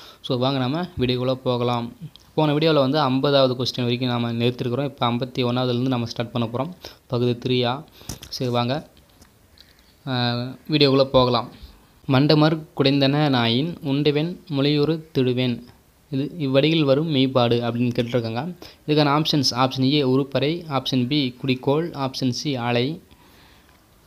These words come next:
ஆப்ஷன் டி கொலை. இதுக்கான கரெக்ட் ஆன்சர் ஆப்ஷன் பி குடிக்கோள். அடுத்தது வந்து ஐம்பத்தி ரெண்டாவது கொஸ்டின், "புணர்ச்சிக்கு நிமித்தமாகும் மெய்ப்பாடு"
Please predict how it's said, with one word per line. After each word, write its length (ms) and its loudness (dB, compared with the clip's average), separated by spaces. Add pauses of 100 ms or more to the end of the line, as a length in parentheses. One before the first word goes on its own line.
(300)
ஆப்ஷன் 340 4
டி 140 6
கொலை. 400 4
இதுக்கான 360 4
கரெக்ட் 240 -2
ஆன்சர் 640 0
ஆப்ஷன் 320 0
பி 320 0 (560)
குடிக்கோள். 560 6 (640)
அடுத்தது 400 -2
வந்து 380 0 (380)
ஐம்பத்தி 380 2
ரெண்டாவது 340 2
கொஸ்டின், 400 -4 (720)
"புணர்ச்சிக்கு 600 4
நிமித்தமாகும் 680 4
மெய்ப்பாடு" 600 2